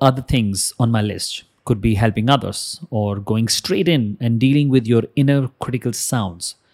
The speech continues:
Do something that resonates with you. And I want to take you on a brief moment on an airplane flight. Yeah,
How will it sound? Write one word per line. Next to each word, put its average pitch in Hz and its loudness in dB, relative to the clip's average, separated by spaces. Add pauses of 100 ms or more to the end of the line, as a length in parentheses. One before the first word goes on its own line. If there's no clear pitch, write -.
(360)
Do 156 10
something 165 4
that 127 2
resonates 147 4
with 104 -4
you. - -14 (340)
And 175 4 (180)
I 180 8
want 302 8
to 277 8
take 247 4
you 120 2
on 131 4
a 135 6
brief 147 4
moment 127 4 (480)
on 127 6
an 139 4
airplane 160 8
flight. - -10 (300)
Yeah, 104 -4